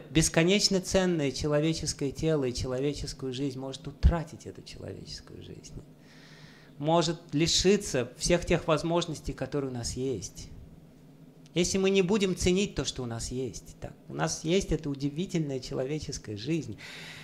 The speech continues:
И следующая наша жизнь может быть божественной жизнью. Это то, что нам человеческая жизнь предоставляет, если мы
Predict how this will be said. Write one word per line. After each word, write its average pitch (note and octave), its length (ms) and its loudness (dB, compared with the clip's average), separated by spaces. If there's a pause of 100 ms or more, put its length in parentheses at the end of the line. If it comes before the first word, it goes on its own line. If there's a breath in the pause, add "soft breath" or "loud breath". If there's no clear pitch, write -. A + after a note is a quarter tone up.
(120 loud breath)
И C3+ 60 0
следующая F#3+ 640 10
наша D3+ 300 4
жизнь C3 280 2
может D#3+ 280 2
быть D#3 280 -2 (260)
божественной A#2 680 0
жизнью. E2 400 -14 (720)
Это D#3 180 0
то, F#3+ 180 6
что F#3 160 2
нам E3+ 180 4
человеческая D#3+ 680 2
жизнь D#3 240 -2
предоставляет, B2+ 840 -6 (1120 loud breath)
если D#3+ 320 0
мы D#3 360 2